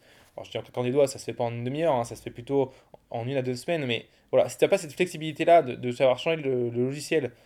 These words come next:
en une à deux semaines et retrouver un petit peu tes habitudes, bah, c'est que t'as pas le niveau pour être dans l'industrie. C'est pas grave, hein. Ça, ça, ça s'apprend tout simplement. Il y a rien de, il y a rien d'extrêmement difficile. Une fois que t'en as fait un, voilà, en fait, le, le premier, c'est le premier changement le plus difficile,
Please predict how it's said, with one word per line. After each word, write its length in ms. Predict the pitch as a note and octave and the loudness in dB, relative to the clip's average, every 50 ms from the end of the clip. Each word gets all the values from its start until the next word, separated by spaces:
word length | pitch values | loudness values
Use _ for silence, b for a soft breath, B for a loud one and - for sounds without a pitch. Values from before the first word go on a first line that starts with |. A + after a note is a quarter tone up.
| b b b b - | b b b b -10
en 160 | - - A#2+ | -8 -6 -4
une 100 | C#3 D3+ | -4 -2
à 60 | D3+ C#3+ | -2 -2
deux 100 | C3+ B2+ | -4 -4
semaines 380 | A#2+ A#2+ C#3 D3+ F3+ C#3 G2+ - _ _ _ _ _ _ _ _ _ _ _ - | -6 -4 -4 -4 -4 -4 -8 -12 _ _ _ _ _ _ _ _ _ _ _ -12
et 60 | - A#2 | -8 -6
retrouver 360 | A2+ C3+ B2+ - - D3 D3+ | -4 -4 -4 -4 -2 -2 0
un 60 | D3 | 0
petit 140 | C3+ - - | -2 -4 -12
peu 80 | C#3+ | -12
tes 120 | B2+ A#2+ B2+ | -8 -4 -4
habitudes, 400 | A#2+ A#2 B2 - E3+ D#3 A#2+ - _ b b b b b b b b b b | -4 -4 -6 -10 -8 -8 -8 -10 _ b b b b b b b b b b
bah, 60 | A#2+ | -10
c'est 160 | A#2 - C3+ | -8 -8 -4
que 60 | B2 - | -2 0
t'as 80 | B2 | 2
pas 100 | - D#3+ | 4 4
le 80 | D#3 D3+ | 2 2
niveau 220 | C#3+ C#3 C#3+ D3+ | 0 -2 -2 -2
pour 160 | D3+ - C3 | -2 0 0
être 80 | B2+ B2 | 0 0
dans 80 | B2 A#2 | 0 -4
l'industrie. 340 | A#2+ A#2 A2+ - - - - _ _ _ _ _ _ _ _ _ _ _ _ _ | -4 -6 -8 -14 -18 -20 -20 _ _ _ _ _ _ _ _ _ _ _ _ _
C'est 140 | - - | -10 -4
pas 80 | - A2+ | 0 4
grave, 180 | C3+ F#3+ G3+ D#3 | 6 8 8 8
hein. 160 | C3 C#3 - _ _ _ _ _ _ _ _ _ _ _ _ _ _ _ | 6 2 -2 _ _ _ _ _ _ _ _ _ _ _ _ _ _ _
Ça, 160 | - - - - | -14 -10 -10 -8
ça, 160 | - B2+ G#2+ | -6 -8 -8
ça 140 | - - A#2+ | -8 -10 -10
s'apprend 320 | - - B2 - F3+ E3 | -10 -8 -4 -2 -2 -2
tout 80 | - - | -2 -4
simplement. 440 | - A#2 - B2+ C#3+ D3 B2 - b b b b b b b b | -8 -8 -4 -4 -2 -2 -2 -4 b b b b b b b b
Il 60 | - | -4
y 40 | G#2 | -2
a 20 | |
rien 140 | A#2+ C3 C3+ | -2 -2 -2
de, 280 | B2 A#2 G#2+ G#2 G#2 G2+ | -2 -2 -2 -2 -2 -2
il 40 | G2+ | -2
y 40 | |
a 100 | A2 B2+ | -2 -2
rien 120 | C3+ B2+ A#2 A2+ - - - - _ _ _ _ _ - | -2 -4 -6 -12 -16 -20 -20 -20 _ _ _ _ _ -4
d'extrêmement 520 | D3+ D#3+ D#3 - - - D3 C#3 C3+ C3+ | -4 -4 -4 -4 -6 -6 -6 -4 -4 -4
difficile. 500 | C3 B2 - - - - F#3+ F3+ C#3 - B B B B B | -6 -6 -12 -12 -8 -4 -2 -2 -2 -4 B B B B B
Une 80 | B2 | -6
fois 80 | A#2 D3 | -6 -4
que 60 | C#3+ | -2
t'en 100 | C#3+ B2+ | 0 0
as 60 | A#2+ | 0
fait 160 | A#2+ - C3+ - | 0 -2 -4 -4
un, 240 | - C3+ C3+ A#2+ - | -2 -2 -2 -4 -4
voilà, 180 | B2 A#2+ G#2+ G#2+ | 0 0 2 2
en 20 | |
fait, 100 | - D#3+ | 2 0
le, 140 | A#2+ A2+ - | -2 -4 -6
le 140 | B2+ C3 B2+ | -4 -4 -4
premier, 480 | B2 - - E3 D#3+ E3 E3+ F3+ F3+ - | -2 2 2 2 2 2 -2 -2 -4 -8
c'est 140 | - - B2 | -10 -8 -8
le 80 | A#2+ - | -8 -6
premier 240 | - - D3+ C#3+ | -2 -2 -2 -2
changement 260 | C3 - C#3 C3 C3 B2 | -2 -2 -2 -2 -2 -4
le 60 | A#2+ | -6
plus 100 | - A#2 | -6 -12
difficile, 360 | A2+ - - - - G#2+ B2 | -18 -18 -18 -16 -16 -16 -18